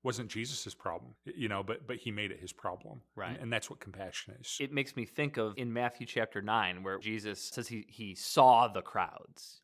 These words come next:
Speaker 2: You know,
Speaker 1: Correct.
Speaker 2: he, he looked at them and saw them, and he had compassion on them. And I think that idea of, of seeing what's really going on, seeing what someone really needs, seeing beyond sometimes what that person is saying or doing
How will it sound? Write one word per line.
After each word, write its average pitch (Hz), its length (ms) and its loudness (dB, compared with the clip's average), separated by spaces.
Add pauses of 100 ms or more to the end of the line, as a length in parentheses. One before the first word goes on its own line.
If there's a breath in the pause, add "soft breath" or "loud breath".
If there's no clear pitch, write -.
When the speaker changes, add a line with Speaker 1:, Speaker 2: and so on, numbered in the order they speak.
Speaker 2:
You 107 80 -6
know, 101 80 2
Speaker 1:
Correct. 101 140 0
Speaker 2:
he, 110 180 -8
he 117 160 -4
looked 135 340 6
at 131 160 4
them 110 320 2 (100)
and 101 200 -8
saw 87 400 2
them, - 340 -10 (100)
and 107 120 -4
he 131 100 2
had 123 160 6
compassion 131 600 4
on 80 240 -6
them. 53 320 -14 (400 loud breath)
And 123 260 6
I 127 60 6
think 185 220 4
that 143 120 12
idea 120 380 6
of, 101 400 0 (320 soft breath)
of 110 180 -2
seeing 117 800 4
what's 123 340 4
really 127 380 4
going 104 340 2
on, - 440 -8
seeing 156 580 4
what 113 240 0
someone 110 400 0
really 110 300 2
needs, 95 340 -4
seeing 196 360 6
beyond 131 680 4
sometimes 110 560 2
what 117 340 2
that 107 160 2
person 113 340 0
is 95 120 -6
saying 131 680 -2
or 123 180 4
doing 151 760 -2